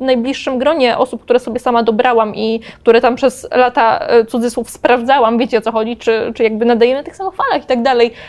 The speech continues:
Chodzi mi właśnie o takie, spotkałam się często z taką empatią, z takim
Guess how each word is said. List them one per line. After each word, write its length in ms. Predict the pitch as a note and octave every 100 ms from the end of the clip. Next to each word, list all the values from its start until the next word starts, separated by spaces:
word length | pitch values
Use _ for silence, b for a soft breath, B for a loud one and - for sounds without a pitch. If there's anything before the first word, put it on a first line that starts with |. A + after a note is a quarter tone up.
| B
Chodzi 200 | D4 D#4
mi 120 | D#4+
właśnie 240 | E4 E4+ E4
o 20 |
takie, 440 | F4 F4 E4+ D4 - _ - - _ _
spotkałam 640 | - - E4 - C#4+ D#4 D#4+
się 140 | F4
często 360 | D#4+ C4+ - D4+
z 60 |
taką 280 | D4+ D4 -
empatią, 500 | C4+ B3+ A#3+ - D#4
z 60 | -
takim 320 | D4 D4